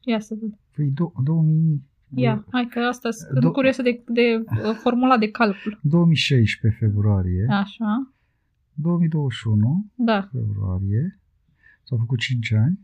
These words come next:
Speaker 1: Mhm.
Speaker 2: și se urmează să facă șase.
Speaker 1: Da.
Speaker 2: Îți place, mereu mă agresezi așa. Uite,
Speaker 1: Dar știi
Speaker 2: vezi?
Speaker 1: că eu n-am
Speaker 2: Așa mă abuzezi tu pe mine în relația asta. Știi că sunt prost cu datele, dar nu te preocup nicio clipă să mă menajezi. Dar,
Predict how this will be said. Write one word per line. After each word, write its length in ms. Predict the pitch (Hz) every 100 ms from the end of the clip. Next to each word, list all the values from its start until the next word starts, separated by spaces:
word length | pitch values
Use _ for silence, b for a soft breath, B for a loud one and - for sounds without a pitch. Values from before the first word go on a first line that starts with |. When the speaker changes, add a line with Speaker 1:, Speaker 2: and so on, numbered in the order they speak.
| _
Speaker 1:
Mhm. 340 | 240 208 247 -
Speaker 2:
și 260 | - 151
se 120 | 135 147
urmează 300 | 143 185 180
să 60 |
facă 180 | - 156
șase. 360 | 160 123 104 - _ _ _ 254
Speaker 1:
Da. 220 | 233 214 208
Speaker 2:
Îți 140 | -
place, 300 | - 107 -
mereu 240 | 104 104 104
mă 140 | 104
agresezi 580 | 98 98 92 - 95 92
așa. 180 | 90 98
Uite, 100 | 127
Speaker 1:
Dar 100 | -
știi 100 | 110
Speaker 2:
vezi? 120 | -
Speaker 1:
că 60 | 349 330
eu 60 |
n-am 160 | 339 202
Speaker 2:
Așa 260 | - 151
mă 160 | 151 143
abuzezi 600 | 123 113 117 110 123 113
tu 120 | - 107
pe 160 | 104
mine 220 | 98 98
în 60 | 92
relația 440 | 92 95 92 -
asta. 220 | 87 - 92 B B
Știi 200 | - 165
că 100 | 160
sunt 240 | - 117 117
prost 320 | 117 110 -
cu 160 | - 101
datele, 680 | 98 78 - 82 92 180 _ B B _
dar 160 | 90 92
nu 120 | 107
te 140 | 139
preocup 380 | 139 143 139 139
nicio 280 | 123 117 113
clipă 360 | 110 104 117 127 B
să 180 | - 127
mă 140 | 135 139
menajezi. 720 | 135 135 131 107 87 - - - _ _ _ _ _ _ _ _
Dar, 520 | _ - 120 101 80